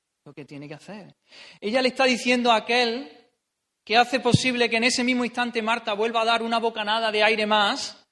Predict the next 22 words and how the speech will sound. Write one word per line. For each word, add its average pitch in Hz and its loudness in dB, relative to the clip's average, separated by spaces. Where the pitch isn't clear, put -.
lo 185 -12
que 196 -6
tiene 208 -10
que 240 -8
hacer. 247 -4
Marta 233 -2
le 254 -2
está 254 -4
diciendo 254 0
a - 2
aquel 247 0
que 240 -6
hace 233 -4
que 233 -10
su 226 -12
corazón 226 -10
siga 233 -14
latiendo, 214 -14
bum, 147 -12
bum, 139 -12
bum, 139 -16
bum. 147 -16